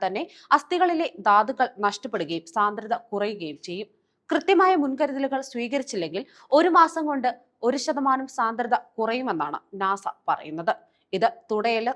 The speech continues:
നട്ടെല്ല് തുടങ്ങിയ ഭാരം വഹിക്കുന്ന അസ്ഥികളെ ബാധിക്കുകയും ഇത് പെട്ടെന്ന് ഒടിവുകൾ സംഭവിക്കുന്നതിന് കാരണമാവുകയും ചെയ്യും. രക്തചംക്രമണ വ്യവസ്ഥ മാറുന്നതാണ് മറ്റൊരു അവസ്ഥ. ഗുരുത്വാകർഷണത്തിന്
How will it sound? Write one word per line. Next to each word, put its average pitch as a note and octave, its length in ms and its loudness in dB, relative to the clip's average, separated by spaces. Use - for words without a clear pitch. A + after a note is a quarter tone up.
നട്ടെല്ല് A#3+ 400 -2
തുടങ്ങിയ A#3 340 -2
ഭാരം A3+ 380 6
വഹിക്കുന്ന B3 360 -2
അസ്ഥികളെ G#3+ 380 -2
ബാധിക്കുകയും G#3+ 640 0
ഇത് F#4 100 8
പെട്ടെന്ന് C4+ 400 2
ഒടിവുകൾ A#3 380 0
സംഭവിക്കുന്നതിന് G#3+ 680 -4
കാരണമാവുകയും G3+ 880 4
ചെയ്യും. G3 240 -2
രക്തചംക്രമണ D4+ 800 0
വ്യവസ്ഥ C4 240 -2
മാറുന്നതാണ് G3+ 560 0
മറ്റൊരു F3+ 380 -4
അവസ്ഥ. E3 200 -4
ഗുരുത്വാകർഷണത്തിന് A#3+ 840 0